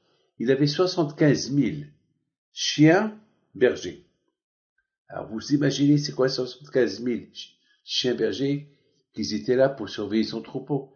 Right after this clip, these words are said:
Ça veut dire qu'il était, à l'époque, le business de l'époque, c'est, c'était, c'était les, c'était les animaux. C'était le grand business de l'époque.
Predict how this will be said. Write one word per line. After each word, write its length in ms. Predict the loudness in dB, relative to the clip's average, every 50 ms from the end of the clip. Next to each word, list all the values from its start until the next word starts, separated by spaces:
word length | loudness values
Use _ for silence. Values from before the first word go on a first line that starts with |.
| _ _ _
Ça 160 | _ -8 -8
veut 100 | -8 -6
dire 260 | -8 -8 -10 -10 -12
qu'il 160 | -16 -16 -14 -14
était, 500 | -10 -8 -6 -6 -6 -6 -8 -10 -14 _ _ _ _ _ _ _ _ _ _
à 80 | -4 -2
l'époque, 460 | -2 -2 0 2 2 2 2 2 0
le 280 | 0 0 0 -2 -4 -4
business 380 | -6 -6 -4 -2 -2 -2 0
de 80 | 0 -2
l'époque, 480 | -2 -2 -2 0 0 0 0 -2 -8
c'est, 640 | -14 -16 -14 -10 -6 -4 -4 -2 -4 -4 -6 -10 _ _ _ _ _ _ _ _ _ _ _ _
c'était, 800 | -18 -12 -12 -8 -4 -2 0 0 0 -2 -6 -8 -10 -10 -10 -10
c'était 400 | -10 -8 -8 -8 -4 -2 -2 -2
les, 420 | 0 -2 -4 -6 -6 -6 -8 -10 -12 -18 -20 -20 _ _ _ _
c'était 320 | -18 -18 -12 -4 -2 0
les 180 | 0 0 2 2
animaux. 480 | 2 2 2 -2 -6 -8 -10 -12 -14 _ _ _ _ _ _ _ _ _ _ _ _ _
C'était 260 | -20 -10 -4 -2 -2
le 120 | -2 -2 -4
grand 260 | -4 -2 -2 -2 -2
business 420 | -2 -6 -8 -4 -4 -4 -2 -2
de 80 | -4 -4
l'époque. 460 | -4 -4 -6 -10 -12 -12 -12 -16